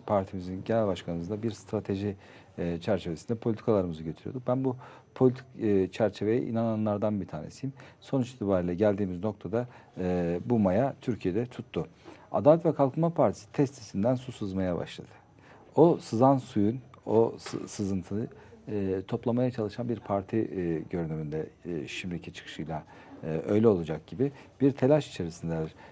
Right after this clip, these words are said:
Çatırdayan kof bir yapıdan, e, bir şeyler, e, tutmakla ilgili bir çalışmalar var. Sayın Cumhurbaşkanı buralara gelirken yüzde birlik, yüzde ikilik, yüzde üçlük, beşlik partilere ihtiyaç duya duya geldi.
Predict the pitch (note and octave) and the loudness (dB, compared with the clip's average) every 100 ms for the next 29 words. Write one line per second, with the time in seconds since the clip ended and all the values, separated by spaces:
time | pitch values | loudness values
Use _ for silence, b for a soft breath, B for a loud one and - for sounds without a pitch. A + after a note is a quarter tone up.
0 | B - G#2+ B2 A2+ A2 G#2 - A2+ - | B -6 -2 4 6 6 4 0 -2 0
1 | F#2 F2 - G2 C#3 B B B F#2 F#2 | 0 0 0 0 0 B B B -4 -4
2 | F#2 A#2+ - G#2 A#2+ B2+ - B B - | -2 -2 2 6 4 2 -12 B B -6
3 | F#2+ F2 E2+ - - B2 G2 E2+ D#2 E2 | -2 -2 -4 -4 0 2 2 -2 -2 -2
4 | E2 - G2+ F2 D#2+ - E2+ E2 E2 E2+ | -2 -4 -6 -8 -8 -8 -8 -6 -6 -4
5 | C3+ - B - C3 E3 E3+ F3 D3+ G#2 | -6 -8 B -2 2 4 4 2 2 0
6 | - G2+ B2+ A#2+ G#2 F2+ A2+ C#3+ - F#2 | -2 0 2 4 2 2 0 -2 -4 -8
7 | B2+ - b b - G#2+ A#2 C#3+ A#2+ A#2+ | -8 -18 b b -2 0 4 4 4 0
8 | A2 G2+ G#2 G#2 A2 A2 A2 F2+ A#2 G2 | -2 -4 -2 -4 -4 -6 -6 -4 -4 -4
9 | - B2+ G2 F#2 C#3+ - F#2+ - G#2 G#2 | -8 -6 -6 -6 -8 -4 -4 -2 -2 -4
10 | - G#2+ - G2 G#2 F2+ D2 - - | -6 -8 -4 0 0 0 -6 -10 -12